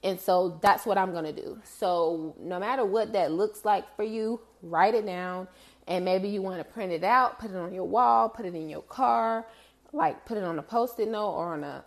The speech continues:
index card, put it in your car, or write it down, screenshot it, and put it up on, um, your screensaver. You can do that too. That's a great idea. Put it as a screensaver.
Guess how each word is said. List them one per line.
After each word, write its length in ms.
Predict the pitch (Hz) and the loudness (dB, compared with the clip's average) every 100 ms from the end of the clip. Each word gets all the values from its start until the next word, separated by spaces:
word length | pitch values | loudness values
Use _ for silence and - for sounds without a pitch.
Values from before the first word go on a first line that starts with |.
| - | -6
index 340 | 254 220 151 | -4 -4 -6
card, 300 | - 160 147 | -2 -2 -2
put 120 | - | -4
it 60 | 170 | -6
in 60 | - | -6
your 100 | - | -8
car, 320 | - 165 175 | -4 -2 -2
or 460 | - 175 196 185 143 | 0 0 0 -2 -2
write 220 | 175 180 | 0 0
it 100 | 185 | -2
down, 220 | 180 180 | -4 -4
screenshot 680 | 175 - 247 226 - 180 156 | -6 -6 -6 -4 -4 -4 -4
it, 200 | 160 - | -6 -6
and 380 | 170 151 147 156 196 - | -4 -4 -6 -10 -16 -8
put 180 | - 190 | -2 0
it 240 | 180 - - | -2 -6 -4
up 320 | 175 - - _ _ _ _ _ | -2 -4 -12 _ _ _ _ _
on, 600 | 175 190 180 170 165 165 170 - | -2 -2 -2 -4 -6 -8 -12 -8
um, 420 | 175 170 170 160 | -6 -4 -6 -6
your 200 | 170 165 | -4 -4
screensaver. 880 | 160 - 277 320 277 190 175 160 165 | -4 -2 0 0 0 0 0 -2 -4
You 120 | 190 | -4
can 100 | 220 | -4
do 140 | 180 | -2
that 180 | 170 160 | 0 -2
too. 140 | - 175 | -4 -4
That's 200 | 175 170 | -4 -4
a 40 | |
great 200 | 175 180 | -2 0
idea. 320 | 156 147 139 | -2 -2 -4
Put 200 | - 196 | -4 -4
it 40 | 170 | -2
as 240 | 180 160 | -4 -6
a 40 | |
screensaver. 720 | - 247 247 240 165 143 143 | -2 0 0 0 -2 0 -4